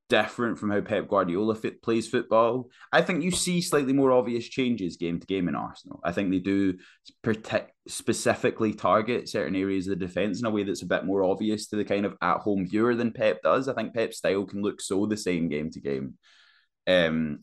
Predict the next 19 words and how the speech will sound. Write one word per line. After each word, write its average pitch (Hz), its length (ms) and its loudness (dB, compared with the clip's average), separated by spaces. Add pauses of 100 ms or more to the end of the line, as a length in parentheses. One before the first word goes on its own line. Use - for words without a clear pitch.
especially 101 840 0 (120)
because 90 300 -4
they're 90 140 0
expected 78 460 -6
to 85 60 -10
dominate 90 500 0
everyone 80 440 0
in, 82 180 0 (100)
in 90 120 0
actually 90 500 -2
quite 90 260 0
a 80 80 -8
similar 85 580 0
way. 87 380 -2 (540)
But 95 340 6
yeah, 98 180 4
he's 107 220 -2
definitely 127 500 2
taken 101 800 -2